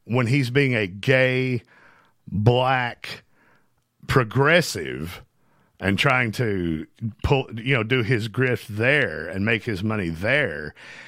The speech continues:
he's just another, uh, tiny fish in a giant ocean full of those tiny fish. But if he can attach himself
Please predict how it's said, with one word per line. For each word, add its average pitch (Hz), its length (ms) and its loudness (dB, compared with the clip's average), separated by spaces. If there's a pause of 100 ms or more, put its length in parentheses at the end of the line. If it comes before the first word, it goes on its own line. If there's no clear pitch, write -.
(120)
he's 135 480 0
just 131 480 2
another, 110 680 0 (240)
uh, 98 300 -2
tiny 139 420 0
fish 123 580 -2
in 110 140 -4
a 90 160 -4 (340)
giant 139 500 0
ocean 120 440 -2
full 92 180 -4
of 87 60 -6
those 85 180 -4
tiny 87 320 -4
fish. 71 420 -6 (600)
But 110 280 2
if 107 160 -2
he 147 120 0
can 131 180 0
attach 139 500 0
himself 87 800 -4